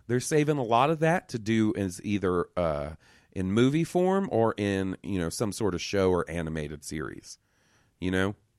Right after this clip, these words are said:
Um, so I think, you know, we're still a little ways off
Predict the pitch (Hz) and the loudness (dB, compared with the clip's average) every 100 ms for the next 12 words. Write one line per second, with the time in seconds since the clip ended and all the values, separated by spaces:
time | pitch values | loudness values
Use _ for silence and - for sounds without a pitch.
0 | _ _ _ - 90 87 82 80 80 - | _ _ _ -8 -2 0 0 -4 -8 -16
1 | _ _ _ _ _ - - - 90 80 | _ _ _ _ _ -20 -8 -2 0 2
2 | 80 98 - 113 104 - 107 95 85 90 | 0 -2 -2 -2 -4 -6 -2 0 0 -2
3 | - - 107 95 90 92 87 90 85 80 | -2 2 4 4 2 0 0 0 0 -2
4 | - 85 71 - - | -2 -2 -2 -6 -16